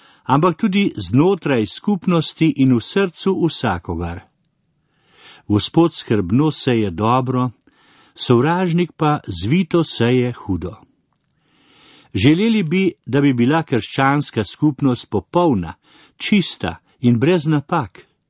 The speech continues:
Tudi javno mnenje zahteva cerkev brez napak, z že izpolnjenimi evangeljskimi zahtevami. Zato skušamo puliti ljulko,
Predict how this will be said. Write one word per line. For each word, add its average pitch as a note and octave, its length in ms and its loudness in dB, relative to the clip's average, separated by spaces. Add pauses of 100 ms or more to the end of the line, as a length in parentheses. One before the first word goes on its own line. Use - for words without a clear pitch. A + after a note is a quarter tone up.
(1160)
Tudi A2 260 2
javno C3+ 380 4
mnenje D3 480 0
zahteva B2+ 520 0
cerkev C3 560 0 (260)
brez D3 400 0
napak, C3 500 -4 (480)
z G2+ 60 -6
že B2 220 4
izpolnjenimi D#3 800 2
evangeljskimi A#2 800 0
zahtevami. F2+ 880 -4 (1160)
Zato D#3 640 2
skušamo F3 840 0
puliti C3+ 400 2
ljulko, C#3+ 680 0